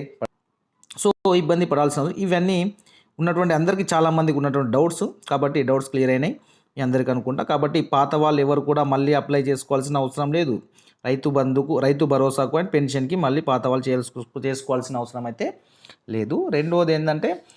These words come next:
భూమి ఎక్కడ ఉంటే అక్కడే పోయి అప్లికేషన్ ఇవ్వాలనేది ఏం లేదు. మీ రేషన్ కార్డు, ఆధార్ కార్డు ఎక్కడ ఉంటే ఆ, ఆ ఏరియాలో మీరు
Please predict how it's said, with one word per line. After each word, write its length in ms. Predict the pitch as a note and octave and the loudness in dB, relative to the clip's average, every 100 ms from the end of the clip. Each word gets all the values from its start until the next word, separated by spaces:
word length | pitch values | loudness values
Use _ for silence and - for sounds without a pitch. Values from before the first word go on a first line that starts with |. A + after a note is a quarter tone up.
| _ C#3 | _ -4
భూమి 280 | D3 G3+ F#3 | 0 2 2
ఎక్కడ 220 | F#3 E3+ | 0 -2
ఉంటే 180 | E3+ G3+ | 0 -2
అక్కడే 300 | E3+ - E3+ | -2 0 0
పోయి 180 | E3+ E3 | 2 0
అప్లికేషన్ 480 | D#3 D3+ D3 C#3+ D3 | 0 -2 -4 -4 -4
ఇవ్వాలనేది 460 | C3+ C3+ C3 C#3+ C#3+ | 0 0 0 0 0
ఏం 140 | C3 B2 | -2 -2
లేదు. 160 | D3 | -2
మీ 160 | G#3+ F#3+ | -2 -2
రేషన్ 440 | C3+ D3+ E3+ B3 A#3 | 0 -2 0 -2 0
కార్డు, 220 | A3+ G3 | 2 4
ఆధార్ 280 | E3+ E3 E3 | 2 2 0
కార్డు 200 | E3+ D#3+ | 0 0
ఎక్కడ 220 | D3 D3 | 0 0
ఉంటే 200 | C#3 - - - | -2 -2 -4 0
ఆ, 120 | D#3+ F3 - - _ - | 2 2 0 -8 _ -4
ఆ 120 | - D#3+ | 2 4
ఏరియాలో 400 | D#3 D3+ D3 C#3 C3+ | 4 4 4 2 0
మీరు 220 | C3+ | 2